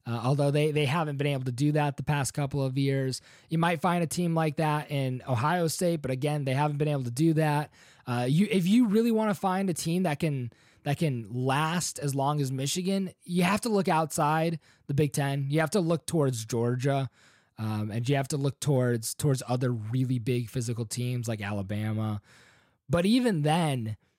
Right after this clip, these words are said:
you know, I, I, I think an argument can be made that outside of those two teams,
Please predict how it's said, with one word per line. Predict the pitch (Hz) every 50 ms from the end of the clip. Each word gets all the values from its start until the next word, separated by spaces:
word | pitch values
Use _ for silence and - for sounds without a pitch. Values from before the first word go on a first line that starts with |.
| _ _ _ _ _ _ _ _ _ _ _ _ _ _ _ _ _ _
you | - 151 165 160
know, | 147 139 127 -
I, | 123 139 147 - 135 143 156 170 131
I, | 139 160
I | 175 175 -
think | - - 202 202 185 156 - - - -
an | 160 170 151
argument | 131 135 147 160 156 170 170 156 151 147 -
can | - 170 165
be | 147 151 151
made | 139 139 139 147 156 151 139
that | 139 135 135 - _ -
outside | 127 147 185 180 156 - 208 175 180 180
of | 180 160
those | 160 165 165 156 -
two | - 185 175
teams, | 139 - 151 156 165 180 185 175 147